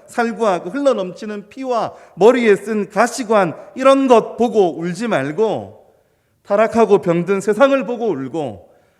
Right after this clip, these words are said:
타락한 교회를 보고 울고 그 시대를 살아가야 되는 다음 세대와 자녀들을 보고 울어라. 우리 주님 이렇게 말씀하셨다는 겁니다. 그러니까 나를 위하여 울지 말라는 말씀은 당부가 아니라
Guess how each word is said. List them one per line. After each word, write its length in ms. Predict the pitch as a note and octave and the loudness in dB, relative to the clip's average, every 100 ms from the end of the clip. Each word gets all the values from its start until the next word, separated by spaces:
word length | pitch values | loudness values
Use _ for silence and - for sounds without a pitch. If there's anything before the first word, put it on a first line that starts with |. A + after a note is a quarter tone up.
| _ | _
타락한 460 | - A#3 B3 C4 B3+ | -8 -6 -4 -4 -4
교회를 460 | - G3+ B3+ C4+ A#3 | -2 2 2 2 0
보고 260 | C4+ C4 | 2 2
울고 640 | G3 D#3+ D#3+ E3+ G#2 - _ _ - | 2 0 -2 -2 -6 -16 _ _ -10
그 120 | G#3+ | -8
시대를 500 | - C#4+ C4 G#3+ F#3 | -6 0 2 2 -2
살아가야 560 | - D4 C#4+ G#3+ G#3 | 0 4 4 2 -2
되는 460 | G3 F3+ G3+ F#3 A3 - _ | -4 -6 -6 -8 -10 -18 _
다음 280 | G3+ A#3+ B3 | 0 0 0
세대와 420 | G#3+ G#3+ G#3+ G#3+ | -4 -2 0 0
자녀들을 520 | G#3+ A#3+ D4 B3+ A3+ G#3 | -2 4 4 4 0 -4
보고 540 | G#3+ G3 F3+ - - | -2 0 -2 -6 -14
울어라. 600 | - D#4 A3+ F3+ D3 G2+ - - _ _ - | 0 4 6 4 2 -4 -14 -20 _ _ -12
우리 180 | E3 | -10
주님 280 | F#3 G3 F#3+ | -6 -4 -2
이렇게 320 | E3+ F3+ F#3 | -2 -2 -4
말씀하셨다는 800 | D3 A#2 - F#3 F3+ G#3+ G3 D3+ | -4 -4 -4 -2 -2 -2 -4 -4
겁니다. 340 | C3 A2 G#2 F#2+ _ _ _ _ _ _ _ _ _ | -8 -12 -16 -20 _ _ _ _ _ _ _ _ _
그러니까 380 | - G3 G#3 G#3 | -2 0 0 0
나를 400 | F#3+ G#3+ C#4+ A#3 | 2 4 2 2
위하여 320 | G#3+ G3+ G#3 | 4 6 6
울지 300 | F#3 D#3+ E3+ | 6 2 0
말라는 420 | G#3+ D#3 D#3+ F3 F#3+ | 0 2 2 0 0
말씀은 720 | C#3+ B2 E3 E3+ E3+ G#2 F#2 _ _ _ _ _ _ | -2 -4 -8 -8 -8 -10 -16 _ _ _ _ _ _
당부가 540 | - C#3 D3+ G#3 G3+ C#3+ | -10 -6 -4 -2 -2 -2
아니라 520 | A#2 C#3 D3 G2+ | -2 -4 -4 -6